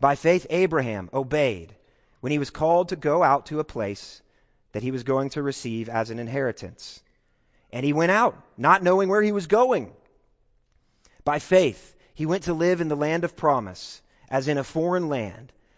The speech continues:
living in tents with Isaac and Jacob, heirs with him of the same promise. For he was looking forward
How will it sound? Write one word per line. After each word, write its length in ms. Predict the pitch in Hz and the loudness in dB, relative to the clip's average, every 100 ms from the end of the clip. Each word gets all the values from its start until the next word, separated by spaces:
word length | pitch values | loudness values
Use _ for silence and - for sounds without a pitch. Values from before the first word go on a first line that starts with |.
| _ - | _ 2
living 340 | 143 165 170 | 2 4 0
in 140 | 143 | -2
tents 560 | 120 151 165 170 - - | -4 -4 -2 -2 -8 -16
with 200 | - 127 - | -10 -8 -2
Isaac 540 | 147 160 151 160 - | 0 0 -2 -6 -8
and 140 | - 117 | -12 -10
Jacob, 560 | 107 151 156 160 151 - _ _ _ - | -4 -2 -2 -4 -8 -10 _ _ _ -6
heirs 340 | 147 165 180 151 | 0 2 0 -2
with 140 | 165 | -4
him 200 | - 156 | -4 -4
of 120 | 143 | -4
the 80 | 135 | -6
same 320 | - 139 135 | -4 -4 -4
promise. 640 | - 113 95 87 - - _ _ _ _ _ _ _ _ _ | -6 -6 -6 -10 -18 -20 _ _ _ _ _ _ _ _ _
For 180 | - 143 | -2 0
he 240 | 139 185 | 2 0
was 220 | 202 170 139 | 2 0 0
looking 260 | 170 180 | -4 -4
forward 680 | 170 - 196 185 131 107 107 | -8 0 4 4 2 -2 -8